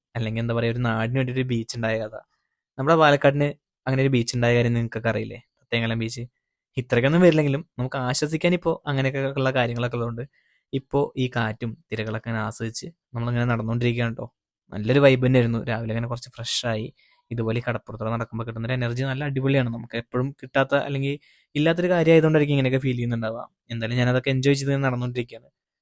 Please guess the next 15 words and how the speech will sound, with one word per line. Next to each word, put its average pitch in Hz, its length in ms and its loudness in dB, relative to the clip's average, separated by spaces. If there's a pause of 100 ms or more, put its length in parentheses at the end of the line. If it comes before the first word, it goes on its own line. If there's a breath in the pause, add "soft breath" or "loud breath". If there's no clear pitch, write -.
(760)
നമ്മുടെ 160 220 2
മുമ്പിലായിട്ട് 143 640 2 (120)
വിജീഷൻ 120 400 -2
നടന്നുകൊണ്ടിരിക്കുന്നുണ്ട് 113 680 -4
ട്ടോ. 123 120 -12 (260)
ആള് - 180 -16
നല്ല 110 200 -6
ആറ്റിറ്റ്യൂഡ് 117 380 -6
ഒക്കെ 131 120 -4
ഇട്ട് 135 120 -4
നടക്കുന്നുണ്ട്. 123 500 -4 (160)
ഞാൻ 113 160 -12
വീട്ടിൽ 110 200 -8
എടുക്കുന്നുണ്ടോന്ന് 123 580 -4
അറിയില്ല. 113 220 -4